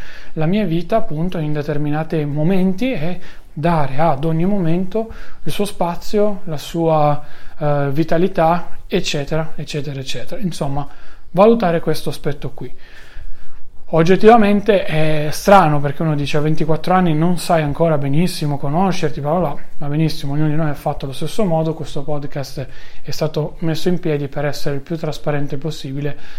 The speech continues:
e raccontarvi anche dal punto di vista umano un po' chi sono io,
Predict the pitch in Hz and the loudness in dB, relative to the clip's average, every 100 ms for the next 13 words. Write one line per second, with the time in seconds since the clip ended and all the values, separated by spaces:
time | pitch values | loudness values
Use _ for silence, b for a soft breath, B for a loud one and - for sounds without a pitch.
0 | B - 156 160 160 156 147 139 139 139 | B 0 0 0 -2 0 0 -2 -2 -4
1 | 131 131 131 131 - - 160 156 147 156 | -4 -2 -2 -2 0 2 2 2 2 -2
2 | 147 151 139 131 131 131 B B 156 147 | -2 -2 -2 0 -2 -2 B B -2 6
3 | 151 - - 139 131 143 123 | 6 6 2 0 0 0 0